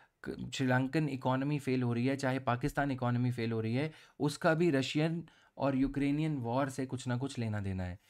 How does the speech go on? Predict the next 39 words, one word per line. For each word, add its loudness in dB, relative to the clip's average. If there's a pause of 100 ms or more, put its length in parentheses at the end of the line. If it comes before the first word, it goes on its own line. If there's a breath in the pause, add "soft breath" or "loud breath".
(220 soft breath)
और 0
चाइना 4
और 4
ब्र-, 0
ब्राज़ील 2
इस -2
बात 0
को 0
बखूबी 2
समझते -2
हैं, -2 (260 loud breath)
अर्जेंसी -2
को -2
समझते -4
हैं, -4 (360 soft breath)
and 0
they 0
have -2
hinted 0
at -6
playing 2
a -2
bigger 2
role 4
in 0
brokering 0 (120)
peace। 0 (800 soft breath)
और 0
इंडिया 4
के 0
लिए 4 (360 soft breath)
रशिया 2
के -2
साथ 0
इंडिया 2
के -4
संबंध 0
अच्छे -4
हैं, 0